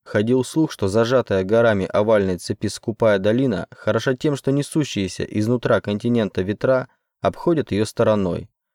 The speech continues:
А потому в условиях готовящегося обрушиться на материк радиоактивного мора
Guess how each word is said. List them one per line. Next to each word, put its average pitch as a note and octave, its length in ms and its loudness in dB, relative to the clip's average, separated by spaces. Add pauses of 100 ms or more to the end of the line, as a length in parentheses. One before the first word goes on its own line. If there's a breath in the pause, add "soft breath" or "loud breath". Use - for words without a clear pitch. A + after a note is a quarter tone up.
(220)
А F#2 140 0
потому C3 580 2
в G2+ 140 -4
условиях B2 460 2
готовящегося A2+ 760 0
обрушиться A#2+ 600 0
на G#2+ 100 0
материк A2+ 500 -2
радиоактивного G#2+ 800 2
мора B2 380 2